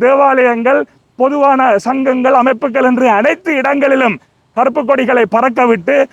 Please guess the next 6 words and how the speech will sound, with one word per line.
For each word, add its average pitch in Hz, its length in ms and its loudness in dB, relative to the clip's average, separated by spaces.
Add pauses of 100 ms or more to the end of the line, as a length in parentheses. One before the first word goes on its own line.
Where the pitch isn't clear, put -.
(240)
ஒவ்வொருவரும் 285 520 2 (300)
கைகளிலே 269 480 2 (380)
கருப்பு 294 340 0 (140)
பட்டிகளை 277 560 0
அணிந்து 262 360 0 (420)
இந்த 247 120 -2